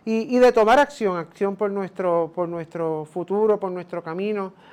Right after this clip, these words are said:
Ah, Wanda Nix González, qué bueno tenerte aquí, muy buenos días, un fuerte abrazo.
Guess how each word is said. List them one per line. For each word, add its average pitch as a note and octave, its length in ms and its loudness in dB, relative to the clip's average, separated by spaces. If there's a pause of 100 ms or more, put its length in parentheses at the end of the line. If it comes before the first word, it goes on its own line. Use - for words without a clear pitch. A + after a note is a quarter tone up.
Ah, G#3+ 140 4
Wanda A3 320 2
Nix G#3 160 -2
González, G3 560 0
qué A3 180 2
bueno G#3 400 0
tenerte F#3 380 -8
aquí, F3+ 180 -10
muy F3+ 100 -6
buenos F3+ 300 -8
días, F#3 100 -6
un F3 80 -10
fuerte F3+ 300 -6
abrazo. F3 400 -4